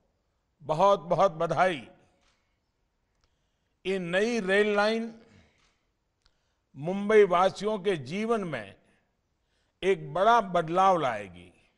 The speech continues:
उनकी ease of living बढ़ाएगी। ये नई रेल लाइन मुंबई की कभी न थमने वाली जिंदगी को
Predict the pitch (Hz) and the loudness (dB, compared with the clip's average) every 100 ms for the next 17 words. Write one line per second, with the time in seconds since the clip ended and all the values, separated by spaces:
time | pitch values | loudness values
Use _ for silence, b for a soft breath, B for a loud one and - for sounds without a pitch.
0 | _ _ _ _ _ _ _ _ _ _ | _ _ _ _ _ _ _ _ _ _
1 | _ _ _ 208 226 226 240 - 233 269 | _ _ _ -6 -6 -6 -10 -6 -2 -2
2 | 254 247 175 170 214 240 220 165 131 156 | 0 0 0 0 0 0 0 -2 0 0
3 | 165 127 101 90 _ _ _ _ _ _ | 0 -2 -10 -20 _ _ _ _ _ _
4 | _ _ _ _ _ _ _ _ _ _ | _ _ _ _ _ _ _ _ _ _
5 | _ 160 185 180 196 233 214 214 214 220 | _ -6 -4 -2 0 0 2 2 4 2
6 | 233 233 - - _ _ _ _ _ _ | 0 -6 -12 -20 _ _ _ _ _ _
7 | _ _ _ _ _ _ 147 180 208 220 | _ _ _ _ _ _ -8 -6 -2 6
8 | 233 240 233 262 269 262 _ _ _ _ | 6 6 -2 -6 -6 -8 _ _ _ _
9 | _ _ _ _ _ _ 208 165 208 277 | _ _ _ _ _ _ 2 2 0 0
10 | 247 220 277 285 233 240 226 202 170 135 | 0 2 0 0 -4 -2 0 2 2 0
11 | 104 - _ _ _ _ _ _ _ _ | -8 -20 _ _ _ _ _ _ _ _
12 | _ 117 107 214 233 240 208 233 165 175 | _ -20 -6 -2 0 0 0 -2 0 0
13 | 147 131 127 | -2 -4 -12